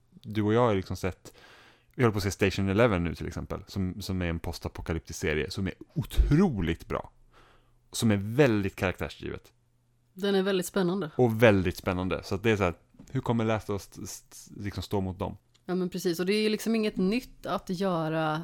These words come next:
Speaker 2: en, eh, filmatisering av annan typ av material naturligtvis. Men skillnaden är ju att Station Eleven är ju baserat på en bok.
Speaker 1: Mm.
Speaker 2: Ska man basera någonting på ett spel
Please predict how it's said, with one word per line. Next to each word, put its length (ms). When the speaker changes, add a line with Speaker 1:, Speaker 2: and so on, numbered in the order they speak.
Speaker 2:
en, 380
eh, 320
filmatisering 1200
av 480
annan 680
typ 300
av 140
material 580
naturligtvis. 760
Men 180
skillnaden 500
är 120
ju 100
att 120
Station 360
Eleven 440
är 80
ju 80
baserat 480
på 100
en 160
bok. 640
Speaker 1:
Mm. 300
Speaker 2:
Ska 120
man 180
basera 400
någonting 640
på 180
ett 160
spel 580